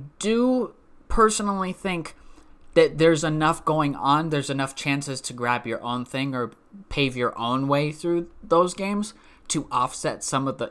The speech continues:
issues I have with the team-based games, but it can still be frustrating at times, especially if you're putting in all the work and the others aren't. I do think more agency is given to you as an individual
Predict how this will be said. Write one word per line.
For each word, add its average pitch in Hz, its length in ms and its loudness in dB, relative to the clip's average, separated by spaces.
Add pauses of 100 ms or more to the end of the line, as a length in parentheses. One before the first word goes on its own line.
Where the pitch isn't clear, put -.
issues 131 340 -4
I 107 100 -2
have 113 280 0
with 151 160 -4
the 156 80 -8
team-based 180 560 -6
games, 185 380 -8
but 143 260 -6
it 127 160 -8
can 131 260 -2
still 127 220 -4
be 113 140 -6
frustrating 107 640 -4
at 98 120 -16
times, 95 380 -6
especially 113 500 -8
if 107 140 -12
you're 117 100 -4
putting 120 300 -4
in 113 100 -8
all 113 160 -4
the 110 80 -8
work 110 260 -8
and 110 120 -8
the 104 100 -10
others 104 240 -10
aren't. 117 280 -6 (500)
I 143 100 4
do 147 260 -2
think 156 420 -10 (380)
more 143 360 0
agency 135 500 -2
is 117 120 -6
given 123 260 -6
to - 160 -10
you 120 180 -4
as 110 160 -6
an 110 100 -8
individual 110 680 -8